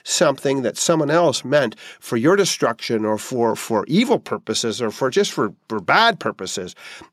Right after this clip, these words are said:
and they've helped you reframe and to see how actually you've grown and been strengthened by that.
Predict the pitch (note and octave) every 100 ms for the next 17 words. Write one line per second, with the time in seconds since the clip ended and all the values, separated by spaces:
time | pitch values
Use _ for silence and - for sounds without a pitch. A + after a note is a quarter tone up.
0 | C3 B2+ B2+ D3+ - B2+ C#3+ C#3 - D#3+
1 | F3 E3 C3+ B2+ A#2+ - B2 - E3 D#3
2 | C3 B2 B2 C#3 - A#2+ A2+ A2 A2+ A#2+
3 | B2+ A#2 G#2+ G2 - C3 D3 - A2 F#2+
4 | F2+ F#2 F#2